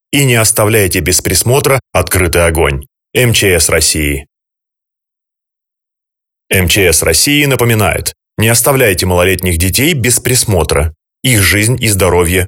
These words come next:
в ваших руках. Только мы, взрослые, можем защитить их в экстренной ситуации.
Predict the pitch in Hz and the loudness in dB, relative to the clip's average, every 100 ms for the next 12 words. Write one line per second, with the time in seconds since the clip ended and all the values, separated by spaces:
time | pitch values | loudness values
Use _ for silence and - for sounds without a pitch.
0 | - 90 98 101 - - 95 82 73 - | -2 0 2 2 0 -2 -2 0 -2 -4
1 | - _ _ _ 120 110 117 117 107 76 | -14 _ _ _ 0 0 2 2 0 0
2 | 90 117 135 90 69 - - 110 151 147 | 0 0 0 0 -2 -2 -2 0 2 2
3 | 120 113 - 101 104 - 120 131 - 85 | 0 0 -2 -2 -4 -4 -2 -4 -2 0
4 | 98 90 - 95 87 - 95 85 78 - | 2 2 0 0 0 0 0 0 0 0
5 | 69 - | -2 -6